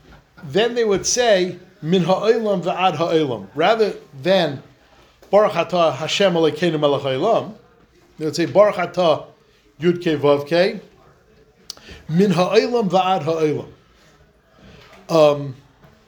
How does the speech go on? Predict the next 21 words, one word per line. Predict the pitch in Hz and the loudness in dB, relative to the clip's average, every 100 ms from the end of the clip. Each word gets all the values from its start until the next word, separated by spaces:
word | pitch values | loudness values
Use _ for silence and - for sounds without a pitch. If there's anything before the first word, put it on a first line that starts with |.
| _ _ _ - | _ _ _ -2
and | 175 160 151 135 - - - - | 0 0 -4 -10 -18 -20 -20 -8
since, | - - 254 202 - - - - - - | -4 -2 -2 -4 -4 -4 -4 -10 -20 -16
since | - - 254 247 180 - - - - _ _ - - - - - _ | -6 -4 -2 -4 -6 -6 -6 -8 -12 _ _ -20 -18 -16 -16 -18 _
they | 135 123 165 160 156 | -12 -2 0 0 -4
said | - - 220 180 135 | -4 0 2 2 -2
the | 131 | -6
Shem | - 214 208 | -4 -2 -2
HaMefarish, | 180 160 143 214 269 202 131 143 - - _ _ _ _ _ _ _ - _ 147 | -4 -6 -10 -6 -6 -6 -8 -10 -12 -14 _ _ _ _ _ _ _ -20 _ -8
the | 131 165 147 - | -4 -4 -6 -12
proper | - 202 277 277 | -4 -2 -2 0
response | 180 160 147 - - 190 214 180 - | -2 0 -4 -6 -4 -2 0 0 -4
to | - - | -6 -6
the | 156 | -6
bracha | 131 190 262 - 156 139 175 - _ _ _ _ _ _ | 0 0 0 -2 -4 -6 -6 -16 _ _ _ _ _ _
is | 190 151 | -4 -4
Baruch | - 220 220 - | 0 0 2 -2
Shem | - 208 185 | -4 -4 -6
Kavod | - 151 185 165 | -6 -4 -4 -4
Malchusei | 151 - 175 - 165 | -8 -8 -10 -4 -4
Le'olam | 147 143 139 127 | -4 -4 -6 -6
Va'ed. | 131 123 - | -6 -8 -10